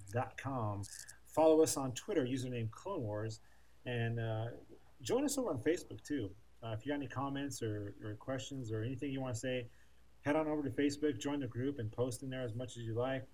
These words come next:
Um, we'd like to hear. Don't forget to email us, Mike or Matt at clone wars podcast dot com, with any questions or comments or anything you've gotten,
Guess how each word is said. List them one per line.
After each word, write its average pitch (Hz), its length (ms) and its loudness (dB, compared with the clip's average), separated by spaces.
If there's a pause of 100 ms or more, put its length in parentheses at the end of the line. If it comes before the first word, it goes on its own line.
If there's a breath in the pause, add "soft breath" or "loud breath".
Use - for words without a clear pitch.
(280)
Um, 104 280 -6 (120)
we'd 107 80 -4
like 120 200 -4
to 110 80 -6
hear. 131 280 -4 (460 soft breath)
Don't 127 160 2
forget 120 200 -2
to - 140 -8
email 170 400 4
us, - 220 -4 (840)
Mike 135 360 2
or 165 180 6
Matt 139 380 0 (120)
at 131 220 -4
clone 135 220 -2
wars 127 300 -2 (140)
podcast 123 720 -4 (600 loud breath)
dot 123 260 2
com, 135 240 0
with 120 160 0
any 131 180 -2
questions 127 520 -2
or 113 40 2
comments 131 600 -2
or 110 260 2
anything 139 400 2
you've 120 140 2
gotten, 143 600 2